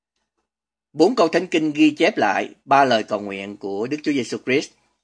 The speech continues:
Câu thứ nhất ở trong Ma-thơ đoạn hai mươi sáu câu ba mươi chín. Rồi Ngài bước tới một chút, sắp mặt xuống đất mà cầu nguyện.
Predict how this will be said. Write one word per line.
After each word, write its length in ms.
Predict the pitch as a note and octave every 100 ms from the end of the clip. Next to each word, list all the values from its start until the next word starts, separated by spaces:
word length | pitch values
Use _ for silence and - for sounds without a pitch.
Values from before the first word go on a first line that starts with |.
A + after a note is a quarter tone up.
| _ _ _ -
Câu 100 | C#3
thứ 100 | F3
nhất 220 | F#3 A3
ở 80 | C#3
trong 220 | C3+ C3+
Ma-thơ 320 | B2+ B2+ B2
đoạn 140 | G2
hai 80 | G2
mươi 60 | A2+
sáu 300 | - C3 C#3+
câu 140 | -
ba 140 | A#2+ A2+
mươi 140 | G#2+ G2+
chín. 220 | B2+ E3+ - _ _ _ _ _ _ _ _ _ _ _
Rồi 480 | A2+ A2+ C3+ C3+ C3+ C3+
Ngài 180 | C3+ C3+
bước 240 | D3 G#3
tới 200 | - F#3
một 260 | G#3+ C3+ -
chút, 260 | F3 A3+ - _ -
sắp 260 | - A#3
mặt 160 | B2+ G#2+
xuống 180 | D#3+ F3
đất 200 | F3+ -
mà 120 | A#2+
cầu 220 | G#2+ A2
nguyện. 300 | G#2 G2+ G2